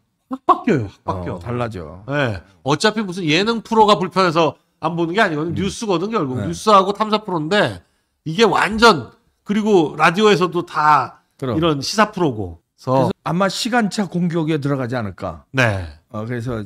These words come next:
Speaker 2: 김-, 이진숙 방통위원장이, 예, 대통령실과 작전을 짜서 받는 순간
Speaker 1: 네. 바로.
Speaker 2: 바로 그냥
Speaker 1: 네.
Speaker 2: 바로 그냥 그 미리 문화는 다 작성해 놨을 거 아니야.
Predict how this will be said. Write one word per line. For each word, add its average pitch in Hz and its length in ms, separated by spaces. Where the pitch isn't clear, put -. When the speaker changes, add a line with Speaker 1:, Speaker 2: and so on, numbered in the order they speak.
Speaker 2:
김-, 160 280
이진숙 165 760
방통위원장이, 135 1200
예, 117 140
대통령실과 139 840
작전을 127 440
짜서 123 340
받는 190 400
순간 147 480
Speaker 1:
네. 110 380
바로. 143 340
Speaker 2:
바로 214 420
그냥 131 360
Speaker 1:
네. 98 260
Speaker 2:
바로 240 260
그냥 180 380
그 185 80
미리 220 380
문화는 214 680
다 185 380
작성해 185 400
놨을 131 240
거 160 100
아니야. 151 380